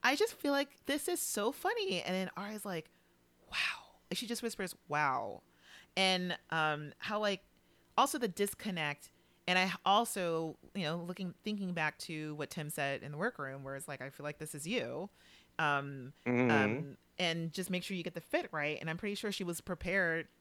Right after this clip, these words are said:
Speaker 1: to defend the crotch. <laughs> Like, I'll
Speaker 2: Mm-hmm.
Speaker 1: defend that part because it's not great, but nothing, you don't like anything. And then, and, you know, when they ask her to take the jacket off and they're like, "Looks like you had a problem with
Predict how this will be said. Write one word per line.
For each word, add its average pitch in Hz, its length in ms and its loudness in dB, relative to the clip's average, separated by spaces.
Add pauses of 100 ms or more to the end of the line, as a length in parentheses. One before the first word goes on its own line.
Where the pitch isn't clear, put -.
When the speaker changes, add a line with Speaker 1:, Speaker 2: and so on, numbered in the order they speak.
Speaker 1:
to 202 120 -2
defend 175 580 -2
the 160 60 -8
crotch. 147 580 0
<laughs> - 60 -18 (600)
Like, 233 260 4 (240)
I'll - 80 10
Speaker 2:
Mm-hmm. 139 100 12
Speaker 1:
defend 143 280 10
that 214 180 6
part 160 260 2
because 165 360 -4 (120)
it's 175 220 -4
not 175 480 0
great, 135 360 -2 (420)
but 190 160 2
nothing, 240 640 -4
you 247 140 -2
don't 247 140 0
like 208 260 -2
anything. 226 460 -4
And 185 80 -2
then, 165 240 -4
and, 165 240 -8
you 170 80 -8
know, 147 120 -4
when 151 200 -6
they 151 80 -4
ask 151 200 -2
her 151 80 -8
to - 60 -12
take - 120 -14
the 139 60 -12
jacket 139 360 -6
off 143 320 -4
and 139 80 -10
they're 135 60 -12
like, 139 240 -10 (220)
"Looks 185 300 2
like 202 180 6
you 202 60 0
had 190 160 6
a 190 80 6
problem 170 540 4
with 160 260 2